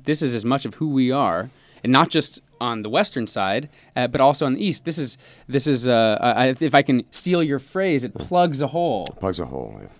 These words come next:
Speaker 1: Uh,
Speaker 2: The
Speaker 1: between
Speaker 2: Nerd sagas plug a hole. They, they span the, the, from the lore of Europe and the lore of India, Iran,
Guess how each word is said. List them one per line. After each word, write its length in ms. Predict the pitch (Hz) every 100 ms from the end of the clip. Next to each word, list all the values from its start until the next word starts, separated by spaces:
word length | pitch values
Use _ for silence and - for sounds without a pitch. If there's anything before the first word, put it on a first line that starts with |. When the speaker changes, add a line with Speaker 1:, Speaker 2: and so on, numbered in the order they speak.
| _
Speaker 1:
Uh, 180 | 127 107
Speaker 2:
The 100 | 101
Speaker 1:
between 200 | 95 113
Speaker 2:
Nerd 40 | 117
sagas 300 | 113 95 87
plug 220 | - 80
a 80 | 76
hole. 300 | 69 55 - _ _ - - -
They, 160 | 78
they 160 | 73 80
span 500 | - 98 92 90 80
the, 140 | 69
the, 400 | 67 67 73 69
from 260 | - 95 82
the 80 | 73
lore 260 | 85 90
of 100 | 78
Europe 280 | 92 110 110
and 100 | 76
the 60 | 73
lore 240 | 78 78
of 100 | 69
India, 420 | 78 82 80 78
Iran, 400 | 67 73 98 107